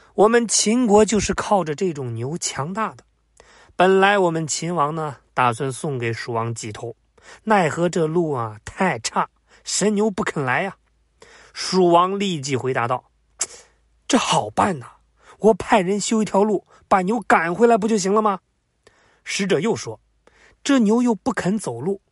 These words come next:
我们秦王说送给您四头，他们得坐车。”蜀王又说：“这也好办呐，我把路修得宽宽的，让拉神牛的车能够过来不就行了吗？”就这样，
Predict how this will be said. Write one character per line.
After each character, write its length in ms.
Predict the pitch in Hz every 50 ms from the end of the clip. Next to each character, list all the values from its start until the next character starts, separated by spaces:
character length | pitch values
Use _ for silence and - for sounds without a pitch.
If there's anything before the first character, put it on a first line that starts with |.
| _ _ _ _
我 120 | - 202 214
们 140 | 220 226
秦 240 | 202 - - 240 233
王 140 | 220 220 220
说 180 | - - 240 220
送 260 | - - - 277 233
给 160 | 185 175 151
您 240 | 147 160 190 226 240
四 240 | - - - - 294
头， 300 | - - - 117 - - _ _ _ _ _
他 180 | - - 247 254
们 80 | 247
得 100 | 170 143
坐 160 | 127 - 202 147
车。” 280 | - 156 185 214 208 _ _ _ _ _ _ _ _ _ _ - _ _ _ _ _ -
蜀 240 | - - - 160
王 180 | 143 160 185 240
又 140 | 262 202 123
说 240 | - - 120 120 _ _ _ _ - - - _ _ _ _ _ _ -
：“这 140 | - 254 143
也 100 | 127 175
好 240 | - - 139 120
办 220 | 113 165 180 180 151
呐， 320 | 135 127 120 117 120 127 _ _ _ _ -
我 100 | 175 196
把 140 | 226 -
路 140 | 196 226 226 185
修 160 | - 220 226
得 100 | 202 180
宽 180 | - 208 220
宽 180 | 185 175 214 220
的， 180 | 214 190 - _ _ _ _ - _
让 220 | - 247 233 220 226
拉 180 | 240 247 240
神 240 | 208 - - 220 220
牛 100 | 214 226
的 100 | 208 208
车 220 | 180 - - 233
能 140 | 214 196 214
够 120 | 202 262 226
过 240 | 185 302 277 233
来 140 | 208 185 180
不 120 | 170 - 196
就 80 | 214
行 200 | 185 - 170 180
了 60 | 208 214
吗？” 300 | 214 208 202 202 202 202 _ _ _ _ _ _ _ _ _ _ _ _ _ _ _ _ _ _
就 120 | - 147 143
这 120 | 147 147
样， 140 | 127 113 107